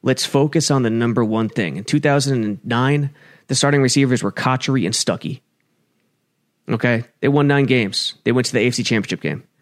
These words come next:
They acquired, they acquired Braylon Edwards early in the season. Let the offensive line first prove its worth, and then everything else will come. Ashton Davis also spoke to the media,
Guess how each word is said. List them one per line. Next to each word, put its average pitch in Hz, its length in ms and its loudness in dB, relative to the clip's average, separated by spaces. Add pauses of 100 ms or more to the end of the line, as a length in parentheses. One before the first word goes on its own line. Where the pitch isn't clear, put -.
(200)
They 110 80 -2
acquired, 123 480 0 (420)
they 117 140 2
acquired 117 420 0
Braylon 117 260 2
Edwards - 600 -4
early 110 180 2
in 107 80 -2
the 104 60 -2
season. 90 420 -2 (600)
Let 139 200 2
the 165 100 4
offensive 135 420 0
line 117 240 2
first - 580 -2
prove 117 280 0
its - 180 -4
worth, - 360 -6 (500)
and 117 120 -2
then 113 80 0
everything 117 320 0
else 110 160 -2
will 104 60 -2
come. - 260 -8 (3500)
Ashton 117 360 0
Davis 120 480 2
also 117 300 0
spoke 110 240 -2
to 113 100 -2
the 110 60 0
media, 110 420 2